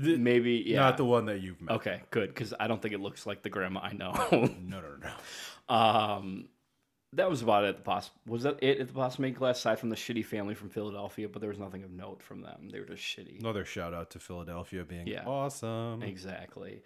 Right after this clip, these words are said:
Speaker 2: Trash bags, Philadelphians. Um, one of the problems we went with, like, all the sites we saw everywhere,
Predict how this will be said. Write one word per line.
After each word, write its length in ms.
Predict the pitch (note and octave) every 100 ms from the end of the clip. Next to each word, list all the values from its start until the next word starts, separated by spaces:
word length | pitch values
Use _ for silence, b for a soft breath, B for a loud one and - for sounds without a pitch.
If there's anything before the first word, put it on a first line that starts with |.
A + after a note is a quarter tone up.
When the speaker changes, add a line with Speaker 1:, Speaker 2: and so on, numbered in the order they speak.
| b -
Speaker 2:
Trash 380 | - G2+ G2 -
bags, 220 | G2+ G2
Philadelphians. 920 | - G2+ E2+ F#2 - - - G2+ G#2+ - B B B G#2+
Um, 560 | G#2+ G2 F#2+ F#2 F#2 _ _ _ _ _
one 200 | - B2
of 40 | F3+
the 40 | F#3
problems 240 | D3+ C#3
we 40 |
went 120 | A#2+ A2
with, 80 |
like, 160 | G#2 -
all 140 | G#2+
the 100 | G#2
sites 340 | G2+ G2+ G2 -
we 80 | A2
saw 260 | B2 A2+
everywhere, 440 | A#2 A#2+ A#2+ B2